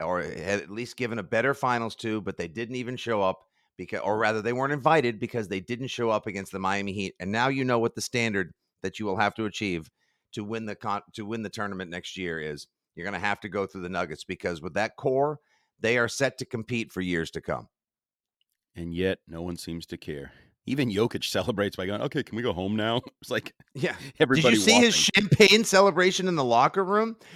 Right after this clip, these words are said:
Speaker 1: For those that might be watching this on YouTube or consuming the videos, uh, of Breaking Boston on the socials, we thank you, brave soul. There are many ways to go about a podcast these days. Coop, if you can pull that up, uh, the video of Jokic in the locker room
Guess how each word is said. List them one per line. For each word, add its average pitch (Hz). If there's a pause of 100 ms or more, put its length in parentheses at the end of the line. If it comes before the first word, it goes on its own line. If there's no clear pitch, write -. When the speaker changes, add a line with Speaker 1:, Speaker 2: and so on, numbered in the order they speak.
(120)
Speaker 1:
For 143
those 160
that 170
might 160
be 147
watching 139
this 135
on 123
YouTube 131
or 113
consuming 120
the 110
videos, 107
uh, 87 (340)
of 98
Breaking 110
Boston 104
on 95
the 92
socials, 101 (220)
we 107
thank 110
you, 104 (300)
brave 110
soul. 113
There 95
are 95
many 117
ways 107
to 107
go 104
about 95
a 90
podcast 98
these 95
days. 87 (320)
Coop, 180
if 127
you 156
can 139
pull 151
that 127
up, 107 (340)
uh, 92 (300)
the 113
video 165
of 117
Jokic 120
in 127
the 120
locker 113
room 85